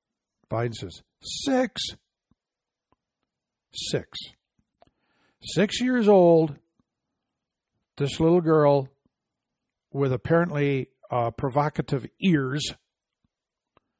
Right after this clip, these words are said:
Joe Biden thinks she's seventeen. Now, I'm gonna speculate on something. Why would he think seventeen? Or why would he,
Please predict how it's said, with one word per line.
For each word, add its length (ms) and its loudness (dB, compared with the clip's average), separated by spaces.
Joe 280 2
Biden 440 4
thinks 300 -4
she's 260 -8
seventeen. 600 -6
Now, 100 4
I'm 200 2
gonna 200 4
speculate 560 2
on 120 -4
something. 340 -8
Why 320 6
would 200 6
he 240 2
think 340 -2
seventeen? 600 -2
Or 40 -2
why 160 4
would 180 6
he, 120 2